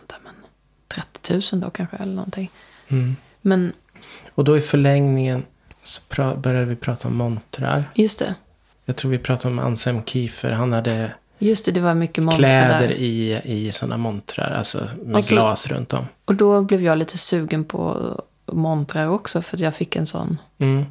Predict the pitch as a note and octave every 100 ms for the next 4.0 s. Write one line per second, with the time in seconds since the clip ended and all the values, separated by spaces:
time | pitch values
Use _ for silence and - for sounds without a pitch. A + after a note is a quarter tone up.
0 | - - C3+ C#3+ D3+ C3 C3 C3 C3 B2
1 | A#2 A2 - _ _ - F3+ F3 E3 E3
2 | D#3+ E3 D#3+ - F3 - _ - - _
3 | _ _ - E3 D#3+ D#3 D#3 D3+ - -